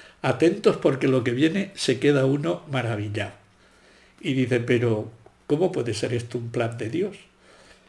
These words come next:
Pues es así. Por eso, porque tiene esa misión tan sublime, tan grande,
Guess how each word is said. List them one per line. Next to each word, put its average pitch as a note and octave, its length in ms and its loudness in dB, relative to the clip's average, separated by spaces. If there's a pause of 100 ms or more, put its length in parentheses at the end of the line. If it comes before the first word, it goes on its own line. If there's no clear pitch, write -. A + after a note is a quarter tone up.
(160)
Pues - 240 -4
es G2+ 140 -2
así. G#3+ 400 0 (1400)
Por E3+ 240 12
eso, C#4+ 600 12 (440)
porque A#2 280 -6
tiene B2+ 280 0
esa G3+ 220 4
misión C#3+ 420 -4
tan C3 180 0
sublime, B2 540 -2
tan G2 260 -6
grande, A#2 560 0